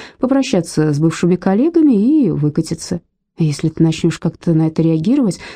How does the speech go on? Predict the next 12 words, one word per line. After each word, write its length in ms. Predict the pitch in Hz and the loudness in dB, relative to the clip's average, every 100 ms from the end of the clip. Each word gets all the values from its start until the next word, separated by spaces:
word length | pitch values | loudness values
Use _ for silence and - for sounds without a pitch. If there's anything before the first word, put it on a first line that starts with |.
| - | -12
кричать, 520 | - 175 - 185 254 | 0 0 2 0 0
громко 300 | 196 160 156 | 2 0 0
плакать, 520 | 151 151 185 262 202 165 | -2 0 0 0 -2 0
угрожать, 500 | 156 156 147 233 254 - - | 0 0 0 -2 -2 -18 -10
вызывают 500 | - 180 180 160 147 | 0 2 2 0 0
полисмена. 580 | - 165 160 - 139 - - _ _ - | 0 0 0 -2 -4 -6 -12 _ _ -6
Такая 240 | 233 381 | -4 -2
практика 460 | 415 381 403 - - | -2 -4 -4 -6 0
американского 600 | 277 269 262 294 - 240 | 2 2 0 -2 0 0
увольнения 600 | 208 208 202 233 392 381 | 2 2 2 2 2 0
кажется 380 | 370 339 - 320 | 0 -4 0 4
мне 200 | 320 | 4